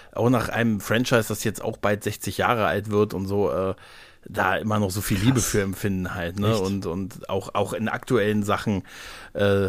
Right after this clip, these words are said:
Speaker 1: da, dass da, da viel, viel Gutes dran finden und so. Und jetzt auch, eh, auch weil ich, weil wir vorhin so ein bisschen despektierlich über Seven, also eher so geredet haben, als wenn sie jetzt nur so, sie hat natürlich,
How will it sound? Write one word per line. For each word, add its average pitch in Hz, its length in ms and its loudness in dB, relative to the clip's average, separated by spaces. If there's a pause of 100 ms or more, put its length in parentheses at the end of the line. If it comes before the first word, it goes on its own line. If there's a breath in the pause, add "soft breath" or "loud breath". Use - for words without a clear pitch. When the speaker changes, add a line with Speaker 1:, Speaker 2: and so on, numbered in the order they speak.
(140)
Speaker 1:
da, 95 360 4
dass 90 340 -6
da, 92 300 0
da 95 140 -2
viel, 98 340 0
viel 90 220 -4
Gutes - 400 -6
dran 95 240 -2
finden 90 340 0
und 92 160 0
so. 92 180 0
Und 92 160 0 (300 loud breath)
jetzt 123 220 2
auch, 123 260 4
eh, 117 160 -2
auch 113 220 0
weil 117 120 6
ich, 110 240 -6
weil 98 640 -6
wir 104 200 -8
vorhin 117 260 2
so 104 80 -2
ein 98 40 -6
bisschen 110 220 -2
despektierlich 110 640 0
über 98 160 2
Seven, 104 720 4
also 98 260 -2 (360 loud breath)
eher 117 200 10
so 110 120 4
geredet 104 440 6
haben, 104 180 6
als 98 160 0
wenn 104 140 2
sie 104 80 2
jetzt 101 180 0
nur 113 160 2
so, 110 180 -2
sie 98 220 -2
hat 135 100 0
natürlich, 117 460 2